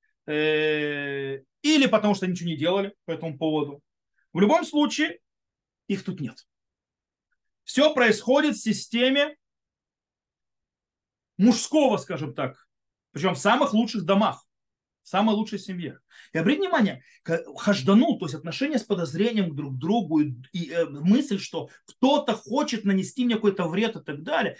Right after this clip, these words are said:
и он делает со злого умысла, она бьет по трем сразу. Во-первых, она бьет по тому, кто подозревает с-, своего ближнего или т-, другого человека в этом, потому что он может ситуацию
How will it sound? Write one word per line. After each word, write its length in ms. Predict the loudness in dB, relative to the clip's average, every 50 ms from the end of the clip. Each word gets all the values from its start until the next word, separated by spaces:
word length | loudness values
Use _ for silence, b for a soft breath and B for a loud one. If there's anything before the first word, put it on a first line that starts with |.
| B B
и 60 | 2
он 220 | 4 6 6 6 4
делает 420 | 4 2 2 4 4 4 2 2
со 60 | 0
злого 220 | -4 0 2 2 2
умысла, 600 | 2 0 -2 -2 -4 -4 -4 -4 -10 -10 -10 -12 _ _ _ _ _ _ _ _ _ _ _ _ _ _ _ _ _ _ _
она 600 | -6 -2 2 2 4 4 4 2 2 0 -2 -4 _ _ -16
бьет 460 | -12 -10 -6 -2 -2 -2 -2 -2 -4
по 100 | -8 -8
трем 300 | -4 -2 0 0 0 0
сразу. 400 | -2 -4 -6 -6 -8 -8 -12 _ _ _ _ _ _ _ _ _ _ _ _ _ _ _ _ _ _ _ _ _ 0
Во-первых, 540 | 2 4 4 4 4 2 0 -2 -4 _ _ _ -4
она 240 | 0 2 2 2
бьет 340 | 0 0 0 0 0 0 -2
по 100 | -6 -6
тому, 240 | -2 0 0 0 0
кто 240 | -2 -4 -6 -4 -4
подозревает 640 | -2 -4 -4 -4 -2 -2 -2 -2 -2 -2 -4 -6 -8
с-, 140 | -16 -20
своего 260 | -14 -8 -4 -4 -4 -4
ближнего 540 | -4 -6 -6 -6 -8 -8 -8 -8 -10 -12 _ _ _ _ _ _ _ -8
или 220 | -6 -4 -2 -2
т-, 180 | -4 -6 -8 -10
другого 380 | -6 -4 -4 -2 -2 -2 -2 -2
человека 440 | -4 -4 -4 -4 -4 -6 -6 -8
в 60 | -6 -6
этом, 240 | -8 -8 -12 -18 _ _ _ _ _ _ _ _ _ _ _ _ _ _ _ _ _ _ _
потому 440 | 2 2 4 4 4 2 4 2 0
что 320 | -2 0 0 -2 -2 -2 _
он 440 | 2 4 4 6 6 4 2 -4 -10 _ _ _ _ _ _ _ _ _ _ _ _ _ 2
может 440 | 4 4 4 4 4 2 0 -2
ситуацию 840 | -4 -8 -4 0 0 2 2 0 0 -2 -4 -2 -2 -2 -2 -4 -6